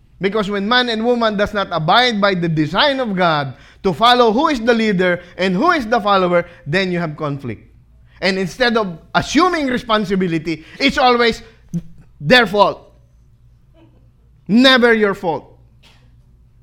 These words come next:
I tell the people under me,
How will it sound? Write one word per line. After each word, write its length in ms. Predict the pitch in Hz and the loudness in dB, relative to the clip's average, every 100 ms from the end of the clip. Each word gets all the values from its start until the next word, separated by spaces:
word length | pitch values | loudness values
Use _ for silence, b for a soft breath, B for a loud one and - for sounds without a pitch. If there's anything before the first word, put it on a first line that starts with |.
| _ _ _ _ _ - _ _ _ | _ _ _ _ _ -20 _ _ _
I 140 | - 196 | -4 -2
tell 220 | 202 208 | 0 -2
the 100 | 190 | -4
people 380 | 190 190 190 185 | -6 -8 -6 -4
under 260 | 180 175 | -4 -4
me, 280 | 165 147 110 | -4 -8 -10